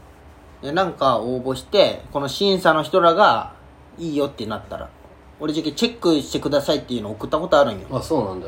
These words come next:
Speaker 1: それなんか無視された。
Speaker 2: あ、無視された。
Speaker 1: うん。
Speaker 2: <laughs> でも、じゃけんなんかな、でも最近入っとるじゃん。思わず笑ってしまうトークに
Speaker 1: あ、とかはね。
Speaker 2: 更新されたら。あれ、そのアプリのね、
Speaker 1: ね。
Speaker 2: 最初にね、なんか
Speaker 1: そうそうそうそうそう。
Speaker 2: 注目ルーキーとかさ、
Speaker 1: うん。
Speaker 2: いろんなカテゴリーの中に。
Speaker 1: カテゴリーの中に結構ちょくちょく入ったよ。
Speaker 2: うん。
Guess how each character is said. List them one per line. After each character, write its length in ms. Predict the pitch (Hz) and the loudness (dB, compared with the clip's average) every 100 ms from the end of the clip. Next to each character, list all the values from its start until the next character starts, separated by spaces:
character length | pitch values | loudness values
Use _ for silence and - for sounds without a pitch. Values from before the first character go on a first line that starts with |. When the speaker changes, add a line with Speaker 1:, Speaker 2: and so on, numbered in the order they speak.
| - | -6
Speaker 1:
そ 60 | 185 | -4
れ 40 | |
な 160 | 127 131 | -2 -4
ん 60 | |
か 60 | 113 | -6
無 140 | 123 | -6
視 120 | 131 - | -8 -10
さ 140 | 92 | -14
れ 60 | - | -14
た。 140 | - | -8
Speaker 2:
あ、 80 | 107 | -4
無 140 | 120 | -4
視 60 | - | -4
さ 80 | 110 | -8
れ 60 | |
た。 160 | - 135 | -6 -6
Speaker 1:
う 40 | 117 - 131 127 | -6 -8 -8 -6
ん。 220 | 135 - - - | -4 -6 -10 -18
Speaker 2:
<laughs> 320 | - - - 175 | -18 -14 2 6
で 100 | 247 | 6
も、 140 | 160 | 6
じ 80 | 247 | 4
ゃ 60 | |
け 120 | - 165 | 6 4
ん 60 | |
な 80 | 143 | 4
ん 60 | 120 | 2
か 80 | |
な、 160 | 123 117 | 2 4
で 80 | 127 | 2
も 80 | 117 | 2
最 240 | 143 139 | 0 0
近 160 | 151 139 | 0 2
入 120 | 180 | 0
っ 100 | 175 | 0
と 100 | 120 | -4
る 60 | 101 | -2
じ 100 | 104 | -2
ゃ 40 | |
ん。 80 | 104 | 0
思 180 | 123 139 | 2 4
わ 100 | 110 | 2
ず 100 | 104 | 0
笑 220 | 101 104 | 0 -2
っ 40 | |
て 100 | - | -6
し 120 | - | -4
ま 220 | 110 180 131 | 2 4 4
う 60 | |
ト 60 | - | 4
ー 20 | |
ク 60 | 185 | 4
に 0 | |
Speaker 1:
あ、 80 | 143 | 4
と 0 | |
か 60 | |
は 60 | 120 | 4
ね。 100 | - 151 | 4 4
Speaker 2:
更 40 | 117 | 2
新 100 | 107 | -2
さ 120 | 110 | -4
れ 60 | 104 | -4
た 100 | 104 | -6
ら。 140 | 87 - - - - - - - - | -8 -14 -20 -20 -20 -20 -20 -10 4
あ 120 | 151 | 6
れ、 100 | 139 | 6
そ 140 | - | 4
の 80 | 135 | 4
ア 60 | 151 | 4
プ 140 | 156 | 2
リ 140 | 127 107 | 2 2
の 100 | 110 | 0
ね、 200 | 160 156 | 0 0
Speaker 1:
ね。 120 | 175 | 2
Speaker 2:
最 140 | 131 | 2
初 140 | 123 123 | 2 0
に 160 | 123 | 0
ね、 80 | 127 | 0
な 60 | 127 | 0
ん 40 | |
か 60 | 185 | 2
Speaker 1:
そ 80 | 175 | 2
う 40 | |
そ 160 | 175 165 | 4 2
う 60 | 165 | 2
そ 80 | 151 | 0
う 80 | |
そ 140 | 147 135 | 0 -2
う 60 | - | 0
そ 60 | |
う。 40 | 120 | 2
Speaker 2:
注 200 | 170 175 | 6 6
目 300 | 170 165 165 | 6 6 6
ル 160 | 165 | 6
ー 60 | 131 | 4
キ 120 | 110 | -2
ー 80 | 107 | -6
と 80 | 101 | -4
か 80 | - | -2
さ、 60 | |
Speaker 1:
う 160 | 185 123 | 0 2
ん。 20 | |
Speaker 2:
い 40 | |
ろ 100 | 127 | 2
ん 120 | 127 127 | 2 2
な 140 | 123 | 2
カ 140 | 135 | 0
テ 140 | 131 131 | 0 2
ゴ 120 | 123 | 2
リ 80 | 120 | 2
ー 40 | |
の 80 | 117 | 0
中 160 | 117 160 | 0 2
に。 60 | |
Speaker 1:
カ 60 | 185 | 2
テ 40 | 180 | 2
ゴ 80 | |
リ 80 | 180 | 4
ー 40 | 170 | 2
の 60 | |
中 220 | 175 165 | 2 0
に 80 | 139 | 0
結 160 | 135 185 | -4 -4
構 100 | 160 | -2
ち 100 | - | 0
ょ 20 | |
く 80 | 262 | 2
ち 40 | 180 | 4
ょ 20 | |
く 60 | 170 | 6
入 140 | 180 | 4
っ 20 | |
た 140 | - 135 | 2 -6
よ。 80 | |
Speaker 2:
う 20 | 120 | -6
ん。 340 | 120 95 | -8 -8